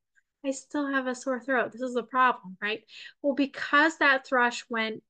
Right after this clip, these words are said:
untreated, unaddressed, I ended up causing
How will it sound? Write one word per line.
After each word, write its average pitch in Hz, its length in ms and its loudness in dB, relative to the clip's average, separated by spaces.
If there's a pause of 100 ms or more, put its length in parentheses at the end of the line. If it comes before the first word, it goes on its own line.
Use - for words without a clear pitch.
(160)
untreated, 220 1200 0
unaddressed, 233 1120 0 (540)
I 226 140 6
ended 254 420 2
up 226 180 2 (200)
causing 226 720 0